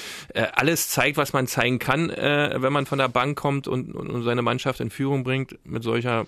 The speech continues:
Situation. Das hat Union derzeit nicht. Aber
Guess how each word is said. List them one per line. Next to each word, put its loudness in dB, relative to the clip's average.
Situation. -2
Das -10
hat -4
Union 2
derzeit -2
nicht. -8
Aber 0